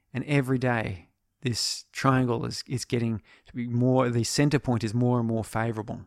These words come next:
So I urge you to learn and practice this magic. Because now, of course, I've talked about it. It's not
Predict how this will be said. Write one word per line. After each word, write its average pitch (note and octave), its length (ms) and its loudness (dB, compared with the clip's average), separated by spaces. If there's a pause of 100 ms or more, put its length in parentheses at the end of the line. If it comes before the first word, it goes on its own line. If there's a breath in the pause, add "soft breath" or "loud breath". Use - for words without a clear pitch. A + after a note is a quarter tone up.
(760 soft breath)
So D3+ 180 2
I C3+ 380 2
urge F3 340 4
you C#3+ 80 4
to B2 100 2
learn A#2+ 380 2
and A2+ 220 -6
practice B2+ 560 -6
this - 180 -8
magic. G#2+ 560 -8 (960)
Because A2+ 260 0
now, C3 200 4
of G#2 100 -8
course, - 460 -4
I've B2 100 -6
talked A#2+ 240 0
about B2+ 160 -6
it. - 120 -10
It's - 180 -8
not A#2 100 -4